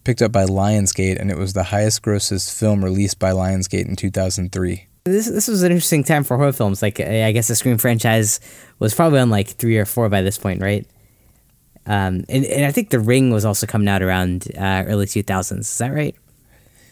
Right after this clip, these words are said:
Speaker 1: Yeah, Ringu came out in nineteen ninety-nine, so Ring, The Ring was probably, like, two thousand one, maybe?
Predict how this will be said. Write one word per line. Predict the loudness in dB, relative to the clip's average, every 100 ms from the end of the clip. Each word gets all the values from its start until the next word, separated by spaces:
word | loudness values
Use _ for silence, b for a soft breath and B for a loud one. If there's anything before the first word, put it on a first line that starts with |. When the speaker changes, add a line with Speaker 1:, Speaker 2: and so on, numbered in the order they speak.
| b b b _
Speaker 1:
Yeah, | 2 4 6 6 6
Ringu | 4 4 4 4 6 6 4
came | 2 2
out | 2 0
in | 0
nineteen | 0 2 2
ninety-nine, | 2 2 2 2 2
so | 0 0 0
Ring, | -2 -2 2 2 2 2 0 -2 -6
The | -4
Ring | 0 2
was | 0 0
probably, | 2 2
like, | 2 0
two | -2 -2
thousand | 0 0 2 0 0 0
one, | 0 2
maybe? | 2 2 0 -4